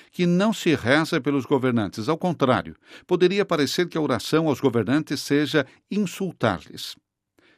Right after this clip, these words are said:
E assim, constata, segue nossa vida nas relações com quem está no poder.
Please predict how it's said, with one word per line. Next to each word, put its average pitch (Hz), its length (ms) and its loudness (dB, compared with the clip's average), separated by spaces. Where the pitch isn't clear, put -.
E - 60 -6
assim, 190 340 -4
constata, 139 680 -2
segue 170 640 -2
nossa 147 480 0
vida 127 340 0
nas 120 200 -2
relações 127 680 0
com 123 200 0
quem 117 240 -2
está - 260 -6
no 92 140 -6
poder. 87 400 -8